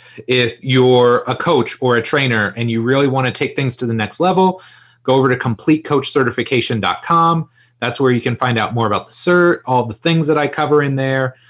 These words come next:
Um, and, and I think it's the most comprehensive program that I have out there because it really takes you start to finish, assessment, program design, coaching,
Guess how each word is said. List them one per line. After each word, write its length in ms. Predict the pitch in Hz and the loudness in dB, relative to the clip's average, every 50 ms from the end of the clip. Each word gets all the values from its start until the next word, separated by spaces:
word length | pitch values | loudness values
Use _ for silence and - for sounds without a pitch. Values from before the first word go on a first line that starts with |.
| _ _ _ _ | _ _ _ _
Um, 480 | 104 104 101 101 101 101 101 98 98 - | -4 -2 -2 0 -2 -2 -4 -6 -8 -8
and, 260 | 120 117 113 107 87 | -6 -6 -4 -4 -6
and 200 | 78 104 120 120 | -6 -6 -4 -2
I 80 | 117 113 | -2 -2
think 240 | - - 127 110 123 | -2 -2 -2 0 -2
it's 200 | 117 117 - - | -2 -2 -4 -2
the 180 | 139 147 151 | 0 0 2
most 340 | 147 147 151 156 156 156 - | 2 2 2 2 0 -2 -4
comprehensive 960 | - 156 160 165 - 170 147 120 120 147 143 123 - - 123 120 117 104 - _ _ _ _ _ _ _ _ _ | -4 -2 -2 -2 0 0 0 0 0 -2 -2 -2 0 2 2 2 2 0 -6 _ _ _ _ _ _ _ _ _
program 720 | - - 135 131 113 117 113 113 113 110 107 107 101 - _ | -2 0 0 2 2 2 2 2 0 0 -2 -4 -6 -6 _
that 120 | 120 113 | -4 -2
I 120 | 113 110 110 | 0 0 0
have 260 | 107 110 107 - - - | 0 -2 -2 -4 -4 -4
out 200 | 107 101 - - | -6 -6 -4 -4
there 180 | 110 95 92 90 | -6 -4 -4 -4
because 340 | 95 98 - - 104 - 113 | -6 -8 -8 -8 -8 -6 -6
it 120 | 110 - | -6 -4
really 300 | 113 120 120 117 117 113 | -2 0 2 2 2 0
takes 320 | - - 131 117 - - | 0 -2 -4 -4 -4 -4
you 100 | 123 110 | -6 -4
start 280 | 101 - - 127 117 113 | -4 -2 -2 -2 0 0
to 100 | 117 110 | -2 -6
finish, 420 | - - 110 101 95 92 - - - | -4 -4 -4 -4 -4 -6 -8 -8 -10
assessment, 640 | 117 113 - - 131 117 - - 127 120 107 - _ | -8 -8 -4 -4 -4 -4 -4 -4 -6 -6 -6 -8 _
program 320 | - 147 135 123 120 113 | -2 0 0 2 2 0
design, 320 | 110 107 104 110 107 107 101 | 0 -2 -2 -2 -2 -4 -4
coaching, 560 | - 131 120 113 - - 120 110 107 104 | -2 -2 -2 -2 -2 -4 -4 -4 -4 -6